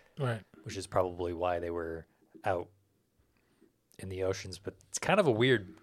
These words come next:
Speaker 2: I don't know if you'd call it a plot hole, but, like, there's a lot of fish and stuff to eat in the ocean. Why would they ever have to go on land?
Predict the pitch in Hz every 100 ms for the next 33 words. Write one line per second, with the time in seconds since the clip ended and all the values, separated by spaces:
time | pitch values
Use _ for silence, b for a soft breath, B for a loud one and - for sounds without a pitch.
0 | b b b b b - 95 104 85 -
1 | - - 101 107 - 123 113 110 127 123
2 | 127 123 _ _ _ _ _ _ _ _
3 | - 101 104 101 _ _ _ _ _ _
4 | _ _ _ _ _ - 185 143 117 87
5 | 80 - 113 107 - 95 - 104 - -
6 | - 110 90 - 113 101 95 98 92 87
7 | 85 95 123 123 117 113 107 104 95 107
8 | 113 101 101 95 92 90 87 87 76 73